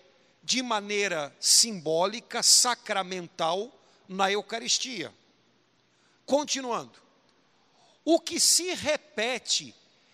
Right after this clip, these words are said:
é a celebração memorial, a exposição memorial, de modo que o único e definitivo sacrifício redentor de Cristo se atualiza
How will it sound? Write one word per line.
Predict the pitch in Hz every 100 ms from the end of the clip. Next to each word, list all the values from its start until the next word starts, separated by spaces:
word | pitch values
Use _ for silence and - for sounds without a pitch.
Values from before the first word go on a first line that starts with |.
| _
é | - 262
a | 285
celebração | 277 - - - 339 349 320 330 302 247 - - - 302 339 339
memorial, | 302 285 277 285 208 175 165 127 _ _ _ _ _ _ _
a | - 233
exposição | 269 370 - - - 262 294 254 247 - - 254 294
memorial, | 277 254 233 240 196 156 135 117 _ _ _ _ _ _ _
de | - 254
modo | 233 233 269 220 240
que | -
o | 254
único | 240 302 381 381 - 285
e |
definitivo | 233 240 - 254 226 - - 311 247 226
sacrifício | - 247 233 226 202 - 285 302 - 254
redentor | 226 214 208 196 220 214
de | 165
Cristo | 165 180 240 254 - 277 285 _ _ _ _ _ -
se | - - 330
atualiza | 285 294 - 302 269 214 226 285 262 277 277